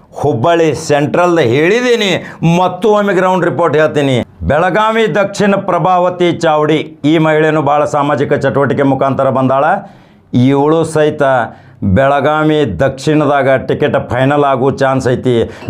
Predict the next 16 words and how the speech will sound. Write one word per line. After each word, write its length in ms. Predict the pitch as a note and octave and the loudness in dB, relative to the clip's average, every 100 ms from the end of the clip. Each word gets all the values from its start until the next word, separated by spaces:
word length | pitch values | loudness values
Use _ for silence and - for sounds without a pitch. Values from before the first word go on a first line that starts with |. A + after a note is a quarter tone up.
| C3 | 2
ಗೆಲ್ಲು 340 | D#3+ E3 F#3 | 2 2 2
ಕುದುರೆ 680 | F3 E3+ D#3+ D#3 A#2+ - - | 0 0 2 0 -2 -6 -4
ಅಲ್ಲಿರುವಂಥ 580 | D#3 D#3+ F3 G3 G3 F#3+ F#3+ F3+ | 0 2 2 2 0 0 0 0
ಶಾಸಕ 340 | F3 F3 E3+ | 0 0 0
ಅಭಯ್ 440 | D#3+ D3+ D#3+ E3+ E3+ | 0 0 0 0 0
ಪಾಟೀಲ್ಗೆ 460 | D#3+ D#3+ D#3+ D3+ | -2 0 0 0
ಟಕ್ಕರ್ 400 | - D3+ D3+ E3+ | 0 -4 -2 -2
ಕೊಡುವಂಥ 460 | D#3+ D#3 D#3 D3 D3 | 0 0 0 -2 0
ಹೆಣ್ಮಗಳಂದ್ರೆ 1040 | D3 C#3 C#3+ C#3 C#3 C#3 C3+ B2 A2 - - | 0 0 0 0 0 0 0 0 -4 -12 -6
ಪ್ರಭಾವತಿ 680 | D#3+ D3+ D#3 D3+ D3 C#3+ C3 | -4 0 0 0 0 0 -2
ಚಾವಡಿ. 640 | F2+ - B2 B2 G2 D#2+ - - _ _ _ _ | -2 -2 0 0 -2 -4 -10 -20 _ _ _ _
ಇನ್ನು 260 | D3 D#3+ - | 0 0 0
ಫಿರೋಜ್ 380 | E3+ F3+ F#3+ F#3+ | 0 0 0 0
ಶೇಟ್ 400 | G3 F#3+ - - - - _ _ _ _ _ _ D#3 | 0 0 -4 -16 -20 -20 _ _ _ _ _ _ -4
ಉತ್ತರ 400 | E3 G#3 G3 F#3+ | -2 0 0 -2
ಕ-, 220 | - | -6